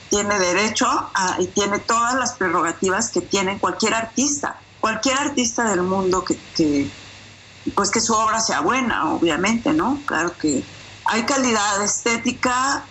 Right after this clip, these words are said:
hay calidad conceptual, hay, hay, pues, toda un, una cuestión ahí de, pues, de presentar buenas obras, ¿no?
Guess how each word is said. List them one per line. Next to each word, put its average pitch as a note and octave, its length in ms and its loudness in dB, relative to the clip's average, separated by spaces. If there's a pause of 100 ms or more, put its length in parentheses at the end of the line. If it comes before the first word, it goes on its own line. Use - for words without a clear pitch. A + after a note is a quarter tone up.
(160)
hay F#3 840 2 (480)
calidad F#3 460 2
conceptual, G3+ 800 0
hay, F3+ 340 2
hay, E3+ 420 2 (520)
pues, - 180 0
toda A#3+ 200 2
un, A3 500 0 (880)
una - 200 4
cuestión F#3+ 480 0
ahí F#3 300 2
de, E3+ 460 4 (2250)
pues, A#3 140 2
de B3+ 80 2
presentar B3 480 0
buenas B3 320 0
obras, D3 320 0
¿no? - 220 0